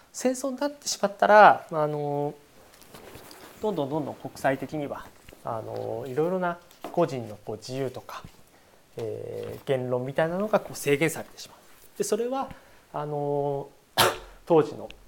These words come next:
彼らも分かっていたことでもあったので、仕方、仕方なくという理由、言い方が正しいのか分かんないですけど、えー、戦争を回避しようという動きを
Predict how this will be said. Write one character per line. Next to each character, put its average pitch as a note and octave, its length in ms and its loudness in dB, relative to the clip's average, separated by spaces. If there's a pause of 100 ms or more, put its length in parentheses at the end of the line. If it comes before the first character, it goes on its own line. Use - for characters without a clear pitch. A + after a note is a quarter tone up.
(520)
彼 C3+ 180 0
ら G#2+ 120 -2
も G#2 120 -6
分 A2 140 -4
か F3 80 -2
っ F3 40 -4
て - 200 -16
い - 80 -12
た A#2 140 -6
こ - 120 -10
と A#2+ 180 -4 (340)
で - 60 -8
も G#2+ 120 -12
あ C#3 40 -8
っ - 40 -18
た - 140 -6
の D#3+ 140 -6
で、 A#3 220 2 (380)
仕 - 120 -16
方、 F#3 360 -2
仕 - 160 -8
方 C#3+ 200 -6
な A3 120 2
く - 100 -10
と G3+ 100 6
い C3+ 180 2
う - 20 -2
理 B2 80 -4
由、 B2 280 -2 (200)
言 D#3 100 -4
い C3 40 -8
方 C#3+ 200 0
が C3 260 2
正 C3+ 260 -4
し - 20 -4
い E3+ 40 -2
の C#3+ 80 -2
か A#2 100 -4
分 A2+ 60 -4
か D3+ 120 -4
ん D3 40 -4
な C#3 60 -2
い C3 60 -2
で C3 60 -4
す - 100 -16
け G3 80 -2
ど、 A#3+ 260 2 (480)
え A#2+ 140 0
ー、 A2+ 40 -6
戦 A#2 200 -8
争 A2+ 160 -10
を G#2 240 -10 (400)
回 A#2 180 -2
避 - 60 -14
し - 200 -8
よ F#3 100 4
う F#3 60 -4
と G2 160 -8 (280)
い C#3 60 -16
う A#2+ 140 -14
動 C3 120 -6
き E3+ 160 -4
を B2 120 -2